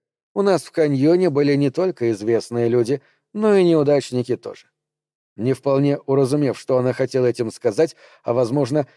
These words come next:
не очень-то и желая понимать, тот перешёл к другой картинке. Мужчина, всегда выступавший на экране в роли ковбоя, был так туго затянут в талии, что её изяществу могла позавидовать любая стриптизерша.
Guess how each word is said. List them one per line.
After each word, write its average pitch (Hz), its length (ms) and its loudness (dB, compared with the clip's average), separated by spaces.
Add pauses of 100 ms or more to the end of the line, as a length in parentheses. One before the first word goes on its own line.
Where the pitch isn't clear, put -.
(200)
не 170 240 0
очень-то 123 400 -2
и - 200 -6
желая 120 420 2
понимать, 139 460 -2 (320)
тот 196 200 -2
перешёл 147 400 0
к 131 60 -6
другой 127 340 0
картинке. 87 600 -8 (480)
Мужчина, 143 580 -2 (260)
всегда 151 440 0
выступавший 127 580 0
на 135 140 2
экране 131 340 0
в 117 40 -2
роли 127 220 2
ковбоя, 151 500 0 (360)
был 143 240 2
так 147 300 -2
туго 131 300 0
затянут 123 480 -2
в - 80 -20
талии, 139 420 2 (240)
что - 220 -6
её 120 240 4
изяществу 175 640 -4 (240)
могла 131 340 0
позавидовать 120 600 0
любая 117 360 0
стриптизерша. 151 800 -8